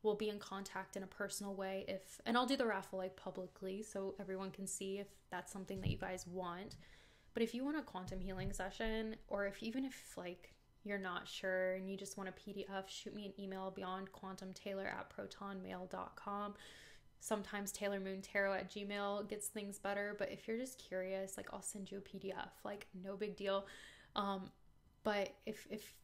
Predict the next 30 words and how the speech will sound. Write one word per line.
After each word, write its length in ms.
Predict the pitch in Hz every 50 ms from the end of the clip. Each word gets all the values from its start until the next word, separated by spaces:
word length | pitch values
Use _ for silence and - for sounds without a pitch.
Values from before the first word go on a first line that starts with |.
| -
it's 180 | - 226 226 -
something 300 | - 240 247 233 294 302
that 160 | 330 302 -
resonates 420 | 196 185 190 190 196 208 202 202 -
with 140 | 220 220
you 80 | 214 214
and 100 | 208 202
you've 140 | 196 190 190
been 160 | 185 190 185 -
thinking 360 | - 190 190 185 - 208 214
about, 320 | 214 214 214 208 208 208
I, 80 | - -
th-, 180 | 202 180 - -
I 40 |
think 140 | 202 208 214
I'm 60 | 208
gonna 160 | 214 208 190 185
do 140 | 208 208
this 240 | 196 185 185 185 - 190
once 160 | 180 180 -
a 60 | 180
month, 360 | 180 175 175 180 185 185 185 -
and, 260 | - 196 196 196 190 190 -
um, 280 | 190 190 190 185 202 202 202 202 196 - - - -
or 80 | 214 208
if 140 | 202 208
you 60 | 214 202
wanna 140 | 190 190
gift 280 | 185 - 165 170 - -
it, 100 | 180 175